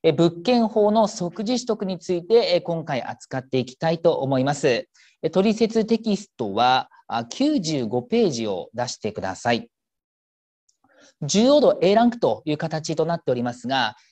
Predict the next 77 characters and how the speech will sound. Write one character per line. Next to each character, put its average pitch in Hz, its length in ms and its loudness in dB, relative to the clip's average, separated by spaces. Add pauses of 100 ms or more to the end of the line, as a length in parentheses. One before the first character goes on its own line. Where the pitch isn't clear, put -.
(120)
あ 196 120 2
の、 185 220 4
こ 190 120 0
れ 180 60 6
は 147 60 2
本 226 320 -2
当 240 100 -2
に 233 160 2
皆 226 200 2
さ 247 120 -4
ん 226 60 -4
が 175 80 -2
受 131 160 -6
験 143 240 -6
さ 143 160 -8
れ 135 80 -2
る 135 300 -2 (160)
二 156 120 -6
千 160 320 -2
二 196 160 0
十 180 220 0
二 175 120 -2
年 131 280 -4
は、 127 320 2 (180)
あ 120 200 -4
の、 113 320 -2
出 147 160 -10
題 151 160 -2
可 160 100 -4
能 165 100 2
性 170 140 -4
が 170 100 -6
高 170 240 -2
い 208 100 -2
と 143 100 0
思 139 140 -2
っ 147 60 -8
て 143 160 -8
く 123 80 -8
だ 117 140 -4
さ 135 200 -2
い。 113 140 -6 (840)
し - 160 2
ば 277 80 4
ら 311 100 0
く 208 140 0
出 170 200 -4
題 190 200 4
が 196 100 4
な 156 240 -2
い 190 60 -4
ん 165 80 -4
で 113 80 -6
す - 100 -16
よ 92 80 -10
ね。 110 320 -4 (160)
そ - 160 0
し 202 140 -2
て、 185 420 8
二 185 160 2
千 233 260 4
二 214 120 4
十 190 120 4
一 170 200 0
年 262 120 4
も 185 120 2
出 - 180 -8
題 160 140 2
が 160 80 -2
な 165 100 -4
か 165 120 -4
っ 160 120 -14
た 135 80 -8
の 117 140 -4
で、 131 280 2 (240)
ま 151 260 4
あ、 - 140 -8